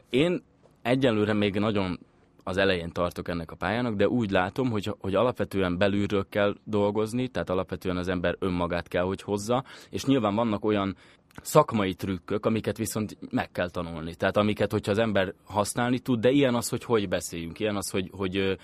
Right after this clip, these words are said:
hogy hogyan tudunk azt, a, ami bennünk történik,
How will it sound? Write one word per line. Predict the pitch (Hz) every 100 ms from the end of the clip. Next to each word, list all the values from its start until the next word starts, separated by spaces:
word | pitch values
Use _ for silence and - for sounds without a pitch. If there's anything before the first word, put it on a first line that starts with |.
| - -
hogy | - 101 95
hogyan | 110 110 107
tudunk | 107 101 101 - _ _
azt, | 120 120 -
a, | 104
ami | 110 110
bennünk | 101 117 123 95 - -
történik, | 107 101 - 92 90